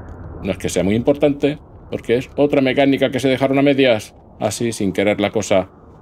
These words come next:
Vamos a entrar. No recuerdo. Ah, aquí. Se podía quitar de la mano todo. O sea, el objeto que tenías en la mano. Vamos a ver la base por dentro. Esto es el airlock. Aquí ya tenemos oxígeno.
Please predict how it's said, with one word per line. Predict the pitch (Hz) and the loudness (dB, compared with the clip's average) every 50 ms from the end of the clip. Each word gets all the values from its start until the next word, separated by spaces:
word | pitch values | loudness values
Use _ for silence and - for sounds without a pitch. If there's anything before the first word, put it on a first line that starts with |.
| - - - | -20 -12 -4
Vamos | 92 107 139 175 185 185 185 175 160 165 | 0 0 2 2 2 2 0 0 2 2
a | 151 | 0
entrar. | 139 127 - 127 131 131 135 135 135 123 131 - - - - - - - - - - - - - - - - - - | 0 0 2 2 4 6 6 6 4 4 0 -8 -16 -20 -20 -18 -18 -16 -16 -16 -18 -18 -18 -18 -18 -16 -16 -8 -2
No | - 139 | -2 0
recuerdo. | 156 180 - - 190 185 196 110 143 180 208 - - - - - - - - - - - - - - - - | 0 0 -2 0 0 0 0 0 -2 -4 -4 -8 -12 -20 -20 -20 -20 -20 -20 -20 -20 -20 -18 -18 -14 -6 -2
Ah, | 110 110 107 104 101 | 0 0 2 2 0
aquí. | 101 - 117 82 - - - - - | 0 0 -2 -2 -2 -6 -14 -20 -18
Se | - - 101 95 | -6 -6 -4 -2
podía | - 92 92 101 104 | 0 0 0 0 0
quitar | - 104 82 104 101 95 | -2 -2 0 0 0 0
de | 101 92 | 0 0
la | 90 90 | 0 2
mano | 95 95 98 95 90 - | 2 0 0 0 -2 -2
todo. | - 80 73 73 80 82 - - - - - - - - - - - - - - - - - - - - - - - - - - - - - | -2 -4 -4 -4 -6 -8 -10 -18 -20 -20 -20 -20 -20 -20 -20 -20 -20 -20 -20 -20 -20 -20 -18 -18 -18 -18 -16 -16 -16 -16 -14 -14 -12 -12 -10
O | 82 | -8
sea, | 82 - 92 85 | -2 0 2 2
el | 85 85 | 2 0
objeto | 82 - - 90 87 90 | 0 -2 -2 0 0 0
que | 85 | 0
tenías | 80 82 87 82 85 | 0 -2 -4 -4 -2
en | 90 | -4
la | 85 | -4
mano. | 85 80 80 82 | -2 -2 -2 0
Vamos | 117 147 143 - - | 0 0 -2 0 2
a | 120 | 2
ver | 139 156 139 127 | 4 4 4 2
la | 143 143 | 2 2
base | 147 143 - 151 | 2 2 2 2
por | 135 127 110 | 0 0 0
dentro. | 117 113 101 - - 98 95 90 87 87 - - - - - - - - - - - - - - - - - - - - - - - - - - - - - - - - - - - - - - - - - | 0 -2 -2 0 0 0 0 0 -2 -4 -8 -14 -16 -16 -14 -10 -10 -10 -8 -10 -10 -12 -12 -18 -18 -18 -20 -20 -20 -20 -20 -20 -20 -20 -20 -20 -20 -20 -20 -20 -20 -20 -20 -20 -20 -20 -20 -20 -20 -14 -14
Esto | 85 85 - - - | -14 -12 -10 -12 -10
es | - - | -6 -2
el | 85 | 0
airlock. | 104 131 139 135 139 139 135 135 113 | 0 0 0 2 2 0 0 0 0
Aquí | 90 85 - 107 95 | -4 -4 -2 0 0
ya | 95 95 | 0 0
tenemos | 95 92 107 135 143 135 - | 0 0 0 0 -2 -2 -2
oxígeno. | 123 104 - - 120 110 - 120 110 107 107 | -4 -4 -4 -8 -8 -6 -4 -2 -2 -2 -2